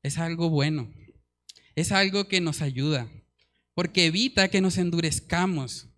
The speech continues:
por el engaño del pecado. Entonces, ese texto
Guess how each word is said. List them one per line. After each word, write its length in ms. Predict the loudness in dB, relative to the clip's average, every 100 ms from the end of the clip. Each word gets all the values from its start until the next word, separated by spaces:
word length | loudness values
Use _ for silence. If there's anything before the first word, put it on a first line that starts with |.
| _ -6
por 140 | -2
el 100 | 0
engaño 520 | 0 0 -2 -2 -2 -2
del 160 | -2
pecado. 520 | -4 -6 -6 -8 -12 _ -20 -20 -6
Entonces, 560 | -2 0 4 2 2 -2
ese 220 | 0 2
texto 720 | 2 2 2 0 -2 0 -2